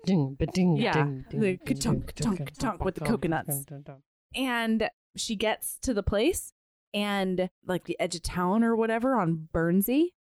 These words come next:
Speaker 2: And she <laughs> comes in contact with some soldiers. <laughs> And the soldiers are like, "This place is quarantined. I'm sorry." And she's like, "The Earl of the place has asked me to be here personally, so you need to, like,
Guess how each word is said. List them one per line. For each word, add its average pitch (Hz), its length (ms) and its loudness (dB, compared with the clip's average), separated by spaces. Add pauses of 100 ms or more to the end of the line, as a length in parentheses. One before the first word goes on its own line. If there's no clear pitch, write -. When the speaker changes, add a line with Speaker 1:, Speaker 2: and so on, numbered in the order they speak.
(180)
Speaker 2:
And 202 480 0
she 254 520 0 (180)
<laughs> - 180 -8
comes 254 240 2
in 208 120 0
contact 254 560 0 (540)
with 262 260 4
some 247 560 0 (320)
soldiers. 330 560 2
<laughs> 339 60 0 (960)
And 240 240 4
the 247 60 2
soldiers 370 580 6
are 285 100 2
like, 311 520 4 (260)
"This 277 180 2
place 294 280 0
is 247 80 -8
quarantined. 285 720 4
I'm 233 260 2
sorry." 190 400 -2 (540)
And 202 420 0
she's 247 240 -2
like, 233 420 -2
"The 294 260 2
Earl 403 340 4
of 403 80 -2
the 453 80 0
place 277 460 0
has 240 200 -2
asked 220 260 -2
me 294 120 4
to 294 80 2
be 311 160 2
here 349 180 4
personally, 196 640 -2
so - 160 -4
you 269 260 6
need 311 340 2
to, 269 120 2
like, 165 340 2